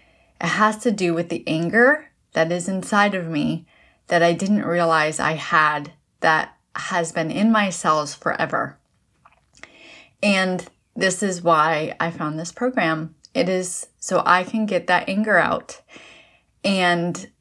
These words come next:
it is in my Chiron return next year, which is in gate forty-two, which is completion. So I just want you to think about that for a moment before you listen to this podcast, because when you start putting the pieces together,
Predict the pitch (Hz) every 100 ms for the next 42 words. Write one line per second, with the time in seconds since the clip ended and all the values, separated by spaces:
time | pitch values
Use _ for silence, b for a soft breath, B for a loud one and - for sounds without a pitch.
0 | _ _ _ _ - 196 214 208 190 -
1 | - 202 202 202 202 - 202 196 180 175
2 | 175 214 214 185 151 - 170 170 180 175
3 | 185 170 170 - 208 226 - 170 165 B
4 | B B B _ 165 165 165 - 185 -
5 | 185 175 - - - - _ _ _ _
6 | _ _ _ b b b b b b -
7 | 220 214 214 277 277 226 220 - 220 190
8 | - 190 202 175 156 170 165 - 180 165
9 | 160 165 175 - 180 190 208 233 202 180
10 | - 180 185 165 160 - 170 165 - 151
11 | 143 - - 165 170 185 170 196 202 240
12 | 240 302 285 - 202 196 202 175 - 165
13 | - 170 170 - 185 160 156 175 208 233